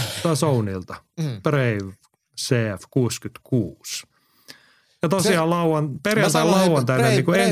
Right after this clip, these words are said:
Speaker 2: ensimmäisenä näistä oli se
Speaker 1: Niin.
Speaker 2: P F L.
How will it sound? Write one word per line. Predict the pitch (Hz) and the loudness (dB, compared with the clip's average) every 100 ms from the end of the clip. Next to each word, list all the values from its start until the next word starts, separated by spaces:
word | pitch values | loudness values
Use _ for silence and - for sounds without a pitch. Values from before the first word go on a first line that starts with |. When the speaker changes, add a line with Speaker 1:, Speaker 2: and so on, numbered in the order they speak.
| 156 | 2
Speaker 2:
ensimmäisenä | 135 123 123 120 | 2 2 0 0
näistä | 120 117 110 - 113 - - | 2 0 -2 -4 -6 -6 -2
oli | 127 123 | 0 2
se | 135 139 | 0 -2
Speaker 1:
Niin. | 143 _ - | -8 _ -6
Speaker 2:
P | 156 123 104 | 0 0 -2
F | - | -2
L. | 110 104 | -2 -2